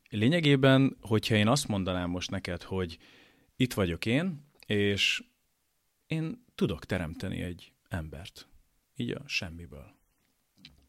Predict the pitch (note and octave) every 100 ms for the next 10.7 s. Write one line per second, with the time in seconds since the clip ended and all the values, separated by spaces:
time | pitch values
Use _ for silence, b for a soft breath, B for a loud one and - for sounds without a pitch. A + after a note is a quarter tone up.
0 | _ - - B2+ - _ _ _ A#2+ C3+
1 | C#3+ - F#2 G2 G2+ G2+ G#2+ F#2 F2+ F#2+
2 | G#2+ G#2+ A#2 A2+ A2+ G#2 F2 E2+ F2 -
3 | G#2+ - b b b b - - - -
4 | - G2+ G#2+ C3+ C#3 - - G2 A2 A#2+
5 | C#3+ D3 - - - - - - A#2 -
6 | A#2+ D#2 D2+ - - F#2+ - A#2+ - A#2+
7 | G#2 F2 D#2 E2 - B2 A2+ G2+ - -
8 | - - - - B B B B B G#2+
9 | - B2 B2+ B2+ A#2+ A2+ - A#2 B2 G#2
10 | G2+ E2 F2+ D#2 - D#2